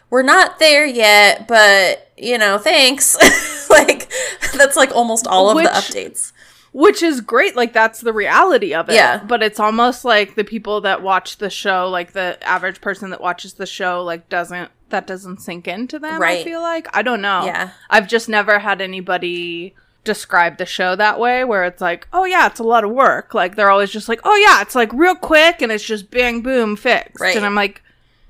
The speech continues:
Speaker 2: "Are you watching the updates? 'Cause <laughs> that's, that's not what's happening."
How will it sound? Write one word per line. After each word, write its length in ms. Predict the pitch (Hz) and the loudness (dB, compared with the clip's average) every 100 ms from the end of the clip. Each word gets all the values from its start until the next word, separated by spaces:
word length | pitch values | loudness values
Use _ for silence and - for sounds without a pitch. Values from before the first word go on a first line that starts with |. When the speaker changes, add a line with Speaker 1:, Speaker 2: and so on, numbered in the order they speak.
| _ _ | _ _
Speaker 2:
"Are 80 | 233 | -6
you 180 | 254 320 | -2 -2
watching 420 | 320 302 - 403 | 0 -2 -2 -6
the 100 | 381 | -4
updates? 560 | 320 330 403 415 - - | -6 -4 -6 -8 -10 -6
'Cause 260 | 359 285 | -2 -2
<laughs> 460 | 359 330 233 1017 1077 | 0 -2 -2 -14 0
that's, 260 | 571 - - - _ | 0 0 -12 -20 _
that's 180 | 240 240 | -12 -6
not 100 | 311 | -6
what's 140 | 277 | -4
happening." 520 | 254 240 220 180 196 | -6 -6 -6 -8 -12